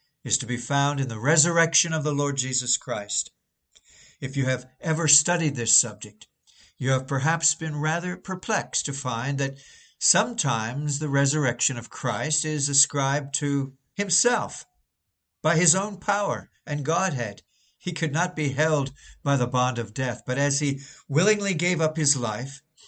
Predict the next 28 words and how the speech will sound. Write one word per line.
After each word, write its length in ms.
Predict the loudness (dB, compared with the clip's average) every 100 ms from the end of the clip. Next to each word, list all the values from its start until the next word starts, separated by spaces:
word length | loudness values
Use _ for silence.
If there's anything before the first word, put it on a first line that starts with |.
| -20 _ _
he 140 | -8 -6
had 200 | -6 -4
power 300 | -2 -2 -4
to 80 |
take 320 | -6 -6 -6 -4
it 100 | -2
again. 460 | -2 -2 -6 -10 -16 _ _ _ _ _ _ _ _ _ -12
In 100 | -10
another 360 | -2 0 0 0
portion 400 | 2 2 2 0
of 100 | -6
Scripture, 440 | -6 -6 -6 -4
you 100 | 0
will 100 | 0
find 360 | 0 -2 -2 -2
it 100 | 0
ascribed 680 | 0 2 2 2 0 -4 -10 _ _ _
to 140 | -4
God 280 | 2 4 4
the 80 | 2
Father. 480 | 2 2 2 0 -4 -10 _ _ _
"He 240 | _ -2 2
raised 400 | 6 6 6 4
him 160 | 0
up 180 | -2 -4
from 120 | -6
the 100 | -6
dead. 360 | -2 -2 -2 -8